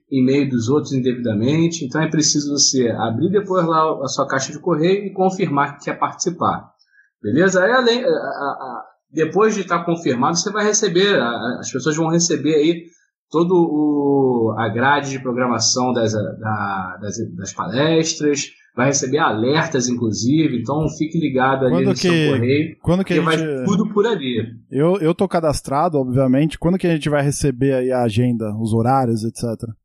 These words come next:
Speaker 1: É, a agenda, ela tá saindo do forno, tá? Porque, como o Odo falou, né, tem coisas aí que aconteceram há dias atrás, <laughs> então pra gente fechar a agenda e honrar com ela certinha, ela tá saindo do forno, mas já vai, você vai tá recebendo aí pelo menos com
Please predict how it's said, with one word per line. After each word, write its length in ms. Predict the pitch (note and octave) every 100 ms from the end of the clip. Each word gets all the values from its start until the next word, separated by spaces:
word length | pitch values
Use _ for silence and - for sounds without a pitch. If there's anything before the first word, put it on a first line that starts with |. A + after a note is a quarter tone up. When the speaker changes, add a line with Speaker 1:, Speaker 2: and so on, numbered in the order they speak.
| _ _ _ _ _ _ _ _ _ _ _
Speaker 1:
É, 60 | G#2+
a 180 | G2 A2+
agenda, 420 | B2+ B2 D#3+ E3+
ela 160 | F3+ F3
tá 120 | F3
saindo 460 | - - D#3 E3+ F3+
do 120 | E3+ -
forno, 540 | C3 D3 F3 G#3 A3 - _
tá? 380 | G2 A#2 E3+ - - - _ -
Porque, 680 | A2+ A2 B2+ C3+ C#3+ C#3 A#2+
como 160 | C3 C3+
o 60 |
Odo 100 | D3 D3+
falou, 360 | G3 D3 C#3 B2+
né, 200 | B2 A#2+
tem 180 | C3
coisas 320 | B2+ C#3+ D3 C3+
aí 160 | C3
que 80 | D3
aconteceram 580 | C#3 D3 C#3 - C#3+ C#3+
há 140 | G#2+
dias 380 | F#2+ B2 D3+ B2
atrás, 640 | A2 A2+ B2 D#3+ D#3+ - - E3 - E3+
<laughs> 320 | - - -
então 340 | A#2+ A2+ B2
pra 160 | A#2+ B2+
gente 220 | C3+ C3
fechar 360 | C3+ A#2+ - C3
a 20 |
agenda 500 | A#2+ A2+ B2 A#2+ A#2+
e 100 | A#2+
honrar 380 | A#2+ A2+ A#2+ A#2
com 80 | A#2
ela 160 | A#2
certinha, 480 | A2+ A2 A2 - C3+
ela 140 | C3+
tá 100 | B2+
saindo 300 | C3 B2+ B2+
do 100 | B2
forno, 400 | A2 A#2 D3 D#3
mas 160 | D3 C#3
já 80 | C#3+
vai, 160 | C#3
você 180 | B2+ A#2
vai 140 | C3+ B2+
tá 80 |
recebendo 480 | C#3 C3+ D3 C3 B2+
aí 100 | B2+
pelo 140 | B2+ B2
menos 220 | C3+ C3+
com 340 | - C3+ C3